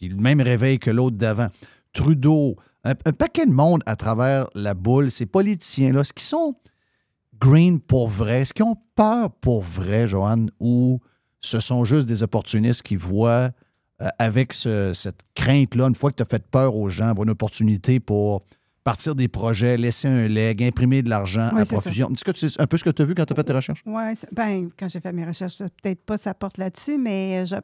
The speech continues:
Speaker 2: je, je pense que, je pense qu'il y a pas de sincérité, il y a pas d'authenticité là-dedans. Je pense que c'est du pur, du pur,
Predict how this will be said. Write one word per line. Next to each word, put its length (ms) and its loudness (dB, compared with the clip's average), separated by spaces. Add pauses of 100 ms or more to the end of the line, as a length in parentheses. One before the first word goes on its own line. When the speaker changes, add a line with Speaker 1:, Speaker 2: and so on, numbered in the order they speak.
Speaker 2:
je, 240 -6
je 100 -10
pense 380 -6
que, 340 -6 (340)
je 60 -20
pense 160 -4
qu'il 80 -6
y 40 -4
a 20 -8
pas 140 -8
de 40 -12
sincérité, 500 -10
il 40 -4
y 40 -2
a 40 -6
pas 140 -10
d'authenticité 840 -12
là-dedans. 440 -14
Je 60 -16
pense 220 -10
que 100 -12
c'est 160 -14
du 180 -20
pur, 280 -8 (420)
du 80 -14
pur, 360 -8